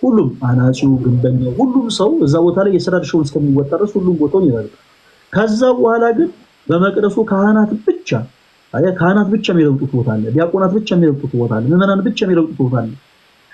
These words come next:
ያ ቦታ የተቀደሰ ስፍራ ይሆን ዘንድ ሊቀ ጳጳሱ በቅባ ሜሮን ያከብረዋል ማለት ነው። ስለዚህ ቤተክርስቲያን ሲሰራ በእኛ ቅድስት ቤተክርስቲያን ስርዓት ቅደም ተከተሉ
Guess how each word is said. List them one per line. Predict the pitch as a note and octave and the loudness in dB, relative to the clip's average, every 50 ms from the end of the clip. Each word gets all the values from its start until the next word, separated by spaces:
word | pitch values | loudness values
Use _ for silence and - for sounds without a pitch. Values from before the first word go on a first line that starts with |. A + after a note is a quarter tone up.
| _ _ _ _ - C3+ C3 B2+ | _ _ _ _ -4 -2 0 2
ያ | C#3 F3 G3+ A3 A3+ A3+ | 2 2 2 2 2 2
ቦታ | G#3+ G#3+ G3+ F#3 A3 G#3+ | 2 2 2 2 0 0
የተቀደሰ | G3 - G3 F#3 - F#3 F3+ F#3 F3+ - F3 | 0 0 -2 -4 -4 -4 -4 -2 -2 -2 -4
ስፍራ | - F3+ F3 E3+ | -4 -2 -2 0
ይሆን | D#3 D3+ D#3 D#3+ E3 | 2 2 2 0 0
ዘንድ | E3+ A#3 B3+ C#4+ D#4+ - - - - _ _ _ _ - - | 0 0 0 -2 -2 -6 -12 -20 -20 _ _ _ _ -4 0
ሊቀ | C#3 F#3+ G#3+ A3 G#3+ - G#3+ F#3+ | 0 0 0 0 -2 -2 -2 0
ጳጳሱ | G3 F#3 F3 - - E3+ F#3 C4+ - | 0 0 -2 0 -2 -2 0 0 0
በቅባ | D#3+ C3+ B2 - C3 A#2+ A#2 | 0 -2 -2 -2 -4 -4 -4
ሜሮን | A2+ B2+ D#3 G#3 G3 | -2 0 0 0 0
ያከብረዋል | D3 A2+ - - - G#2 G2+ G2+ G2 G2 G#2 A2 B2+ E3+ G3 | 0 -2 -2 -4 -6 -6 -6 -6 -6 -6 -4 -2 -2 0 0
ማለት | E3 B2 A#2 A2+ - | 0 0 -2 -4 -4
ነው። | - - A#2+ | -6 -8 -4
ስለዚህ | - C3 C3+ D3 E3 G3 G#3+ G#3+ - - - - _ - - _ _ - - | -2 0 0 2 2 0 0 -2 -4 -10 -18 -20 _ -20 -20 _ _ -4 -2
ቤተክርስቲያን | C3 C3+ C3+ C#3+ C3+ C#3 D#3+ D3+ C#3 C#3 - D#3+ D3 D3+ C#3 | 0 0 0 0 -2 0 0 0 0 0 0 0 0 0 0
ሲሰራ | C#3 - C3 B2 - - - B2 A#2 A2 A2 B2+ D3+ F3 F#3+ G3+ A3+ A3 - - _ _ _ _ _ - | 0 0 -2 -2 -2 -2 -2 -2 0 0 0 0 0 0 0 0 -2 -4 -8 -14 _ _ _ _ _ -4
በእኛ | A#2+ A#2+ A#2+ B2+ B2+ C3+ D3 D#3+ D#3+ D#3+ | -2 0 2 2 2 2 2 2 0 0
ቅድስት | - C3 A#2+ A#2+ B2 C#3+ D3 C3+ C3 | -2 -4 -4 -2 0 0 0 2 0
ቤተክርስቲያን | C3 B2 B2+ A2+ B2+ B2 B2 - C#3+ C#3 C3+ C3 | 0 0 0 0 0 -2 -2 -2 0 0 0 0
ስርዓት | - A#2+ A2+ C3+ D#3+ F3+ G3 G3+ G3+ - _ _ _ _ _ _ _ _ _ _ _ _ _ - | 0 -2 -2 0 0 0 0 0 -2 -6 _ _ _ _ _ _ _ _ _ _ _ _ _ -6
ቅደም | - C3 B2+ C3+ D3 D#3+ D#3+ C#3+ | -2 0 0 2 2 2 0 0
ተከተሉ | C#3 C3+ - A#2+ A2+ - - B3+ E3+ | -2 -2 -2 -2 -4 -2 -2 -2 0